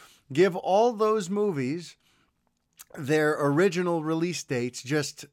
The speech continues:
delayed by a year. I, I'm t-, like, to me, the logic checks out. If we're just basically looking like, "Let's just skip over twenty twenty. Let's just act like this insane year didn't happen. And let's just, you know, let's just continue as if nothing."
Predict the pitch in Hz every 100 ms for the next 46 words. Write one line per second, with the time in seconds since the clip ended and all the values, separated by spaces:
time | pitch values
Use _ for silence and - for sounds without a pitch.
0 | - 120 147 143 139 143 135 120 127 123
1 | 107 117 123 101 139 180 - 170 175 208
2 | 196 170 151 180 180 240 208 165 165 175
3 | 175 156 - 156 - 156 127 104 - -
4 | - 151 139 165 185 160 175 190 156 170
5 | 156 170 170 156 143 170 233 - 294 -
6 | - 208 196 185 165 160 - 151 147 143
7 | 143 113 110 139 - 185 165 - 156 170
8 | _ - - - - 135 117 - 147 -
9 | 147 135 - 170 208 196 180 185 170 185
10 | 156 151 139 185 247 - _ _ - -
11 | - 143 143 160 - - 165 143 196 165
12 | 139 143 139 143 - 151 - 147 135 214
13 | 220 208 196 175 156 147 139 120 -